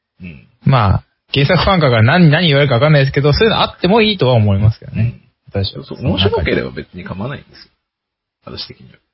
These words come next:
Speaker 2: だってね、だって今、どんだけ作品があるんだって話ですからね。
Speaker 1: まあね。
Speaker 2: やっぱね。
Speaker 1: うん。
Speaker 2: はい。まあ、ドラマ、映画、アニメにしてもね、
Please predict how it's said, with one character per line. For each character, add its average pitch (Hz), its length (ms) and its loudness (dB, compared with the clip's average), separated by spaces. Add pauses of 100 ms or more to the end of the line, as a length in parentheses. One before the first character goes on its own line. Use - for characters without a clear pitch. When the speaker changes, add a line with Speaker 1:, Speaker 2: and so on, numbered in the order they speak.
Speaker 2:
だ 98 100 0
っ 95 80 0
て - 80 -12
ね、 104 400 2
だ 104 80 2
っ - 60 -6
て 101 120 -2
今、 95 680 2 (960)
ど 107 100 2
ん 151 60 4
だ 220 100 2
け 226 80 -2
作 208 200 -2
品 208 160 -2
が 202 100 2
あ 202 40 2
る 190 40 2
ん - 20 2
だ 110 80 2
っ - 60 -2
て - 80 -2
話 101 240 2
で 107 120 4
す - 60 -8
か - 100 -4
ら 135 140 2
ね。 98 60 4
Speaker 1:
ま 92 40 4
あ 82 40 4
ね。 98 80 2
Speaker 2:
や 131 80 -2
っ - 40 -12
ぱ - 80 0
ね。 87 160 2 (680)
Speaker 1:
う 101 40 0
ん。 - 20 4
Speaker 2:
は 92 80 6
い。 - 140 2 (560)
ま 98 100 4
あ、 92 40 6
ド 101 120 4
ラ 107 140 2
マ、 107 160 2
映 110 180 2
画、 110 360 2 (180)
ア 113 120 0
ニ 110 100 6
メ 101 100 4
に 95 240 6
し - 240 -4
て 104 80 2
も 90 140 6
ね、 85 400 4